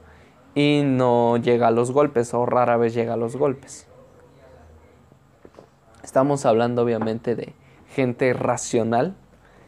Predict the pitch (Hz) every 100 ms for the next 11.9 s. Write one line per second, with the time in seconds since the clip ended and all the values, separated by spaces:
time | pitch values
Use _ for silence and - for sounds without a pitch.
0 | _ - 113 - 117 120 135 127 117 110
1 | 110 - _ _ _ _ _ - - -
2 | - 131 131 120 120 127 127 127 117 113
3 | 123 - _ - 117 117 117 120 120 -
4 | 123 - - - 160 - - - - -
5 | - - _ _ _ _ _ - - -
6 | 120 120 120 117 120 117 113 120 127 117
7 | - - _ _ - - 165 120 120 123
8 | 123 120 113 113 - 110 107 107 - -
9 | - - - _ _ _ - 131 123 113
10 | 127 _ - - - _ _ 131 123 131
11 | 135 131 123 120 123 127 - 139